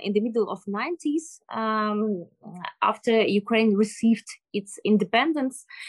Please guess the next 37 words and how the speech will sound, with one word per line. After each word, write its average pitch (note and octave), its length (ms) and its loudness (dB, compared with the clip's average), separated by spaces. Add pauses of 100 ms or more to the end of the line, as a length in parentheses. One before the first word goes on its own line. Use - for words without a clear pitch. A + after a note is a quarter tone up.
(480)
uh, G#3 420 0
a F#3 80 -4
lot A#3+ 200 -6
of A3 80 -12 (100)
wineries, G#3+ 600 0 (140)
uh, F#3 580 0
they G3 140 -2
just, F#3+ 480 -10
uh, F#3 380 0 (140)
died. F3 220 0 (240)
<laughs> G#3 500 -2
For, G#3+ 180 4
for, F3+ 540 -2
they G#3+ 100 4
just G3 220 0
died. A#3 240 2
They G3 220 0
didn't F#3+ 180 0
have F#3+ 180 -14
an F3+ 140 -12
opportunity G#3 460 -2
to - 180 -20
produce F#3+ 460 2
any F3+ 180 0
more F3+ 160 -2
wines. - 520 -6 (840)
And C#4+ 240 8
now, C#4+ 200 6 (840)
starting C4 440 -4
from, B3+ 320 -2 (160)
I A3 100 0
would A3 180 -6
say, A#3+ 420 -4
from G#3+ 320 0
the G3+ 100 4
middle A3 540 4
of G3 240 -4